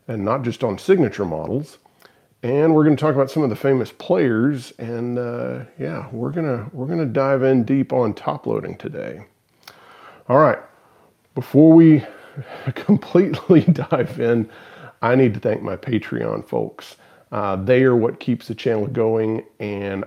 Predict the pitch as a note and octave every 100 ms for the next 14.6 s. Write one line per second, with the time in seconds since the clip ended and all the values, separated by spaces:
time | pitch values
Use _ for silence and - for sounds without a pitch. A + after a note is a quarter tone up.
0 | - F#2+ F2+ - G#2+ G2 A2 F#2 A2 -
1 | A2 F2 F2 - G#2+ - - A2 A2+ A#2
2 | A2+ G#2+ G2+ G2+ - C3+ A2+ A#2 - A2+
3 | B2 D3+ D#3 D#3 - D3+ D#3+ D3 A#2+ B2+
4 | D#3 - - - D3+ E3 E3 _ _ _
5 | _ _ - C3 B2 B2+ - B2 A2+ -
6 | G#2+ E2 F2 G#2 A2 F#2+ F#2 F#2 G2+ D3
7 | - - B2 A2 A2+ - B2+ - - -
8 | - - _ - F#3 G#3 E3 D#3+ G3 -
9 | _ _ - B2+ A#2+ B2+ C3 C3+ B2+ A2+
10 | G2 A#2 C#3 C#3 C3+ B2+ B2+ C#3+ C3 B2
11 | A#2+ A#2+ C3+ - A#2+ A2+ A#2+ C3 C#3 A#2+
12 | G2+ F#2 F#2 F2+ E2+ - - C3+ C3 A2+
13 | - B2+ - - A#2+ A2+ C#3 - _ _
14 | _ - A2+ G#2+ G#2 A#2